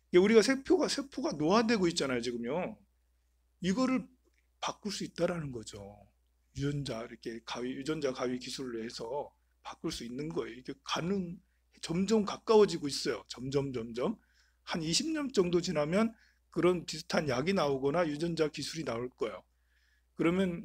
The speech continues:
이제 어떤 사람이 그걸 이용하냐? 돈 많은 사람이 이용한다. <laughs> 저, 나중에 한 사-,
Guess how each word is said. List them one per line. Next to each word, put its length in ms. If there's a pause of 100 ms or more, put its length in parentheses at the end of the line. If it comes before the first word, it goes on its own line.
이제 140
어떤 280
사람이 400
그걸 480
이용하냐? 540 (320)
돈 240
많은 260
사람이 360
이용한다. 380
<laughs> 220 (1120)
저, 320
나중에 340
한 160
사-, 220